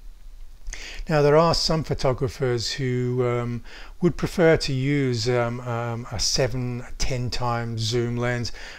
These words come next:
and I have to say the, the advantage of an Alpha seven C system will start to dissipate,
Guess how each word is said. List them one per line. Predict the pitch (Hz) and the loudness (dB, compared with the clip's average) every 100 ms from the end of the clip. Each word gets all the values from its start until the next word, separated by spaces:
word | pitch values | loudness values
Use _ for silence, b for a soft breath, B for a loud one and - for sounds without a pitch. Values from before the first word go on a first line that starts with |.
| - | -4
and | 143 | 0
I | 143 | 2
have | 127 151 | 4 2
to | - | 0
say | - 143 127 123 123 | 0 2 2 4 2
the, | 110 127 127 131 | 2 2 2 0
the | 123 131 | 0 0
advantage | 120 131 143 - 123 | 2 2 2 -2 -2
of | 120 | -2
an | 120 | 0
Alpha | 120 120 - | -2 -2 -2
seven | 107 - 120 120 110 | -2 -2 -2 -2 -4
C | - 123 113 | -2 -2 -2
system | - 101 - 120 | -2 -2 -4 -4
will | 120 117 | -2 -2
start | - - 135 127 123 - | -2 0 2 0 -2 -6
to | 107 | -2
dissipate, | 120 - - - 120 117 | 0 0 -2 0 -2 -2